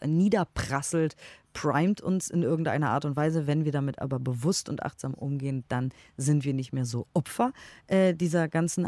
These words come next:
Außenwelt, sondern können das irgendwie, äh, bewusst wahrnehmen. Und dann auf unser Bauchgefühl mehr hören und auf unsere Intuition. Und dann, wenn wir zum Beispiel meditieren oder was auch immer es für euch ist, was irgendwie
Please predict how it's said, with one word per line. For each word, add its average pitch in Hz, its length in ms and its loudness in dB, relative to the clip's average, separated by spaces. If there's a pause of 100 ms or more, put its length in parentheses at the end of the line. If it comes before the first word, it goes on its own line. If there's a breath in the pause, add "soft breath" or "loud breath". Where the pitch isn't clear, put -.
Außenwelt, 196 680 4
sondern 160 300 -2
können 165 240 0
das 156 180 0
irgendwie, 147 580 -2
äh, - 180 -4
bewusst 135 480 -6
wahrnehmen. 190 420 0 (120)
Und 285 340 6 (100)
dann 196 240 4 (540)
auf 160 300 4
unser 185 400 2
Bauchgefühl 180 720 0
mehr 135 300 0
hören 139 280 0 (240 loud breath)
und 170 140 2
auf 151 100 -2
unsere 160 240 0
Intuition. 214 800 2 (240 loud breath)
Und 165 240 0
dann, 233 400 4
wenn 170 420 4
wir 175 220 4
zum 127 180 -4
Beispiel - 320 -8
meditieren 208 640 2
oder - 220 -6
was - 200 -4
auch - 120 -2
immer 160 280 0
es - 140 -4
für - 160 -4
euch 190 380 0
ist, - 280 2
was 170 160 -2
irgendwie 165 480 -4